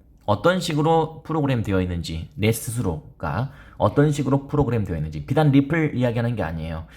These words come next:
인생도 마찬가지. 제가 외람되지만 말씀드릴 수 있다면 내 인생, 내 자신을 프로그래밍 해야죠.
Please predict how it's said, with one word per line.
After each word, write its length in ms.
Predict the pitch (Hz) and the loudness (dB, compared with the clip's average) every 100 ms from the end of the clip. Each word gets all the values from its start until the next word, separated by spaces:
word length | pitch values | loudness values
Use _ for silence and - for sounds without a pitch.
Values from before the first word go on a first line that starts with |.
| - | -6
인생도 360 | 123 135 147 117 | 2 4 4 4
마찬가지. 480 | 90 120 95 80 - - | 0 0 -2 -4 -8 -12
제가 180 | - 131 | 0 2
외람되지만 760 | 120 151 170 143 101 87 80 76 | 4 4 4 2 0 -2 -6 -6
말씀드릴 420 | 90 92 95 92 | -6 -6 -6 -6
수 140 | 82 85 | -8 -10
있다면 460 | 76 82 90 80 - - - - - _ - - _ _ - - - - - - - | -8 -4 -4 -4 -8 -18 -20 -20 -20 _ -20 -20 _ _ -20 -20 -20 -20 -20 -20 -16
내 200 | - 139 | 0 2
인생, 280 | 175 151 151 | 4 2 2
내 100 | 151 | 2
자신을 440 | 151 110 139 139 | 2 2 4 4
프로그래밍 560 | 143 165 143 131 120 117 | 2 0 2 2 2 2
해야죠. 480 | 139 127 95 69 | 2 0 -2 -8